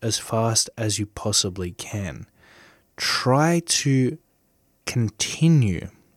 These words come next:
pursuing your mission toward the finish line until that mission that you set out to undertake is complete. Again, it could be anything. It could be a new comic book. It could be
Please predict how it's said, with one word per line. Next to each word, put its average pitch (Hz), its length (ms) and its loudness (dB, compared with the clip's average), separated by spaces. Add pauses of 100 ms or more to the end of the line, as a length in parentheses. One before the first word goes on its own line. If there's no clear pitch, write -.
(140)
pursuing 117 800 0
your 113 300 -2
mission 139 560 0 (440)
toward 120 360 2
the 107 80 -2
finish 120 440 0
line 87 300 -8 (420)
until 151 720 2
that 107 400 -2 (100)
mission 92 500 2
that 95 140 -2
you 101 140 -2
set - 560 2 (100)
out 147 300 -4
to - 200 -6
undertake 123 640 -4
is 123 300 0
complete. 107 800 -4 (800)
Again, 113 160 -4
it 127 100 -2
could 131 120 -2
be 127 140 2
anything. 127 400 2
It 62 100 -10
could - 140 -8
be 104 100 0
a 101 40 0
new 110 140 2
comic 123 520 0
book. - 260 -8
It - 80 -14
could 95 160 -8
be 101 200 -4